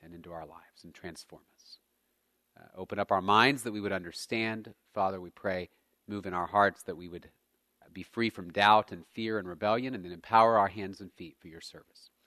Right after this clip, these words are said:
We pray all of this in the precious name of Jesus. Amen. When I was a kid, maybe, I don't know, six, seven years old,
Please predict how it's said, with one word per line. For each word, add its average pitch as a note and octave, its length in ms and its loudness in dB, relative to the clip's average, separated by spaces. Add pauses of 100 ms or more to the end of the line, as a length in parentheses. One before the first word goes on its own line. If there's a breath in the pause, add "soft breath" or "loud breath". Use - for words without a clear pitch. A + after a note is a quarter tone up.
We F#2+ 80 -16
pray G2 220 -2
all G2+ 220 4
of G#2 100 -2
this G#2 160 -10
in F#2+ 80 -12
the F2+ 80 -14
precious - 440 -6
name G2+ 220 -10
of G2+ 80 -18
Jesus. - 420 -20 (800)
Amen. D#2 200 -16 (1300)
When D3+ 120 6
I F3+ 100 12
was F3+ 160 4
a C3+ 380 8
kid, G3+ 640 8
maybe, D3+ 720 8 (100)
I C#3 80 10
don't C#3 100 10
know, A#2+ 220 4 (220)
six, - 420 4
seven F#3 320 10
years E3 240 6
old, D3+ 440 10